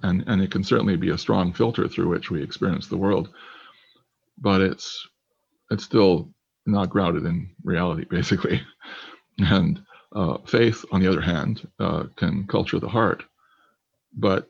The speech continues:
both need to be grounded in our higher nature, or we, we get tossed around by the events of life, and it's very hard to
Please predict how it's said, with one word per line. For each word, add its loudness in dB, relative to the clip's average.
both 2
need 2
to -2
be 0
grounded -2
in -2
our -4
higher 0
nature, -2
or 0
we, 0
we 2
get 0
tossed -2
around -2
by -2
the -4
events -6
of -12
life, -6
and -8
it's -18
very 0
hard -2
to -4